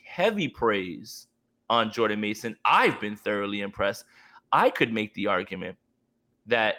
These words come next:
in all of the reps that Jordan Mason has gotten, some a little bit more than others on certain days,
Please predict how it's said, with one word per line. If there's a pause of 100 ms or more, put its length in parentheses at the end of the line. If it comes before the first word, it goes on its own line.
in
all
of
the
reps
that
Jordan
Mason
has
gotten,
some
a
little
bit
more
than
others
on
certain
days,